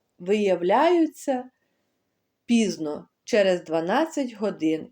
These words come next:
і більше після того, як з'їсти поганку. Болить і паморочиться голова, порушується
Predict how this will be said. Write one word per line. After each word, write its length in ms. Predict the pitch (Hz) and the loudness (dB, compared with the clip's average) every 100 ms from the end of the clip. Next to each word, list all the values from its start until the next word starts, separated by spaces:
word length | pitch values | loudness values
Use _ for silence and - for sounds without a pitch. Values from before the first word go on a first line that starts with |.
| _ | _
і 120 | 180 | -12
більше 420 | 160 180 180 - 156 | -8 -6 -8 -8 -12
після 420 | - 170 147 147 | -12 -12 -8 -8
того, 500 | 147 226 277 247 262 - | -2 0 0 -6 -10 -14
як 160 | 151 | -14
з'їсти 540 | 170 - 156 180 - 170 | -14 -14 -10 -10 -6 -8
поганку. 800 | 160 160 170 147 147 151 - - _ _ _ _ _ _ _ | -6 -10 -10 -12 -12 -20 -20 -20 _ _ _ _ _ _ _
Болить 480 | - 220 294 415 - - - | 0 4 6 4 2 -14 -10
і 100 | 214 | -8
паморочиться 920 | 220 269 370 262 180 170 - - 147 | 0 0 2 2 0 -4 -12 -10 -10
голова, 720 | - 151 139 139 180 240 262 - _ _ _ _ | -8 -8 -6 -2 0 0 -2 -10 _ _ _ _
порушується 1040 | - 285 370 440 - 226 180 170 - 165 | 4 6 8 6 4 2 2 0 -4 -4